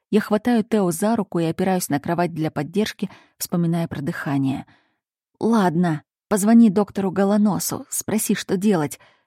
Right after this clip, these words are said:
когда ехать в больницу". Не успеваю я представить худшие варианты,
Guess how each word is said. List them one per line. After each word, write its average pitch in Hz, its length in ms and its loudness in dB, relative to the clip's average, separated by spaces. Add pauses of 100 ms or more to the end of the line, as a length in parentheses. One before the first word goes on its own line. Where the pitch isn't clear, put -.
(300)
когда 226 280 2
ехать 190 460 0
в 180 100 -2
больницу". 196 800 2 (720)
Не 190 120 4
успеваю 180 420 0
я 170 120 -2
представить - 480 -4
худшие - 360 -4
варианты, 190 520 0